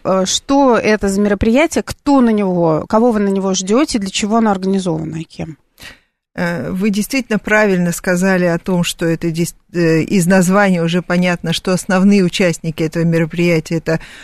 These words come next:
Speaker 2: вузы со своими научными разработками, предприятия, которые выступают в кооперации с вузами,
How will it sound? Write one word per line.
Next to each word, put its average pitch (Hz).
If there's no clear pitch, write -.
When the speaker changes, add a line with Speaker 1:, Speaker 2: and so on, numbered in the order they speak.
Speaker 2:
вузы 175
со 170
своими 170
научными 170
разработками, 170
предприятия, 185
которые 170
выступают 175
в -
кооперации 165
с -
вузами, 180